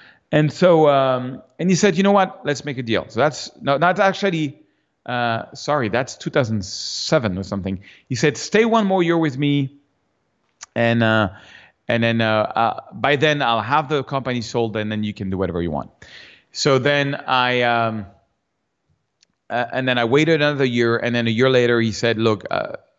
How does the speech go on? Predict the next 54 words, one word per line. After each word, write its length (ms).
you 120
know, 100
I 160
had 120
a 40
few 160
buyers, 380
but 100
it 60
didn't 240
work 180
out. 80
I 60
decided 380
not 200
to 60
sell. 340
So 400
I'm 120
sorry, 340
you 140
gotta 160
figure 280
something 380
out." 220
I 60
was 140
like, 200
and 120
that 100
was 180
May 220
two 100
thousand 280
eight. 180
So 80
I 40
said, 140
"You 80
know 60
what? 280
Fuck 320
it. 120
Sorry 220
for 140
the 60
bad 160
word. 360
I'm 260
just 200
gonna 160
sell 260
my 160
house. 460